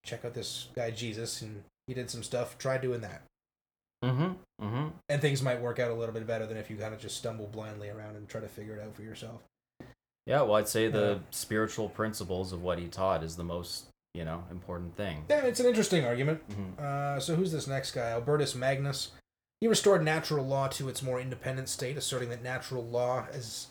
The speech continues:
Speaker 1: a rational creature's participation in the eternal law.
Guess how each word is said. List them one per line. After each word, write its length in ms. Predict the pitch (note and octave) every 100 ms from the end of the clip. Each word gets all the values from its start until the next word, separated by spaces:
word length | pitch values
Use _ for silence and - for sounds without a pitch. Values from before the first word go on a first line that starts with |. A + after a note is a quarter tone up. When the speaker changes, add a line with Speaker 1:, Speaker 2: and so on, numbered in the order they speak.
| -
Speaker 1:
a 180 | A#2+ A2+
rational 520 | A2 C3 C#3 D3 B2
creature's 440 | - C3 - A2+
participation 880 | - A#2 - C3 A#2+ B2+ A#2+ B2+ A2+ A#2
in 160 | A2+
the 160 | G#2+ G#2+ -
eternal 420 | A2 - E3+ C#3
law. 320 | G#2 G#2 A2